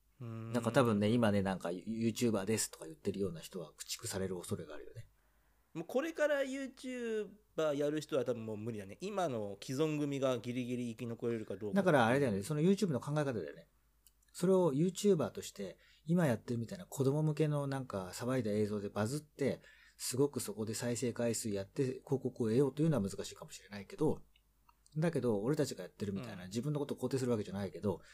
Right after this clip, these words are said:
Speaker 2: あの、例えばさ、こうね、俺がやってるトーク術的な教室とかもさ、そういうのもさ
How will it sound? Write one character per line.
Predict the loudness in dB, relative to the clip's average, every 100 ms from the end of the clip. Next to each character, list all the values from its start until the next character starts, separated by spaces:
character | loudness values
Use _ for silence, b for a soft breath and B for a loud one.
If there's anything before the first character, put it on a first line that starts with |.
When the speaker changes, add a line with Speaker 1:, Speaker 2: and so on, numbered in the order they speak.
| B B
Speaker 2:
あ | -4
の、 | 0 0 -2 -2
例 | 0
え |
ば | 0
さ、 | -4 -14 -16
こ | -16 -12 -4
う |
ね、 | -2
俺 | 0 0
が |
や | -2
っ |
て | -2
る | -2
ト | 0 0
ー |
ク | 0
術 | -4 -6 -8
的 | -6 -6
な | -6
教 | -2 -2
室 | -2
と | -6
か | -10
も | -14
さ、 | -16 -16 B B -10
そ | -4
う |
い | -4
う |
の | -6
も |
さ | -10 -14